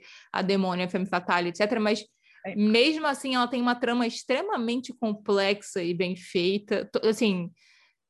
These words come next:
Speaker 1: Todo, todos os arcos femininos, mesmo que, assim, eu fique um pouco, "Ah,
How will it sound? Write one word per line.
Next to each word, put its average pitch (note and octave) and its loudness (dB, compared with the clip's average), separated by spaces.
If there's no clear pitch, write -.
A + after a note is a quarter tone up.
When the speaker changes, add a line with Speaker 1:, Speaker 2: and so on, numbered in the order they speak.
Speaker 1:
Todo, F4+ 6
todos E4 4
os D4 0
arcos A#3+ 0
femininos, G#3+ 0
mesmo B3+ 2
que, C#4 -2
assim, B3 0
eu G#3+ -2
fique A3 -8
um A3 0
pouco, G#3 2
"Ah, G#3+ 4